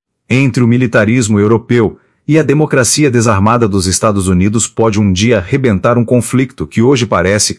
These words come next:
quase um paradoxo figurar. Mas até se experimentarem uma grande guerra estrangeira, como se provou em uma grande rebelião, a solidez e a elasticidade da americana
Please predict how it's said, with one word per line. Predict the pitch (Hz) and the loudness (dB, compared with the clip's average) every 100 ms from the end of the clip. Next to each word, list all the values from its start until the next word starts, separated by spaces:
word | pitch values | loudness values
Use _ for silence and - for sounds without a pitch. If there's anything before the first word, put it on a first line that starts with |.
| - | -6
quase | 135 151 127 | -2 0 -2
um | 131 | -2
paradoxo | 127 107 107 113 113 | -2 0 0 0 -4
figurar. | - 147 151 107 95 - _ _ _ _ _ _ _ | -4 -2 0 0 -2 -8 _ _ _ _ _ _ _
Mas | 131 | -4
até | 117 139 | -2 -2
se | - | -2
experimentarem | 127 - 139 127 135 110 127 127 117 | -2 -2 0 0 0 0 0 0 2
uma | 117 | 2
grande | 101 123 107 | 2 0 0
guerra | 92 117 120 107 | 0 0 0 -2
estrangeira, | - 117 101 90 113 104 71 - _ _ | -2 -2 0 0 0 -2 -4 -12 _ _
como | 151 143 | -2 0
se | - | 0
provou | 147 131 90 120 117 | 0 0 2 2 2
em | 104 | 2
uma | 104 | 0
grande | 98 117 107 | 0 0 2
rebelião, | 110 110 117 98 123 151 _ - | 0 0 0 0 -2 -6 _ -6
a | |
solidez | 135 156 147 110 127 139 - - _ - | -2 0 0 0 0 0 -4 -8 _ 0
e | |
a | 143 | 2
elasticidade | 185 170 - 151 104 95 98 98 | 2 0 -2 -2 0 0 0 0
da | 98 | 0
americana | 113 127 123 - 113 110 87 | 2 0 -2 0 0 2 -2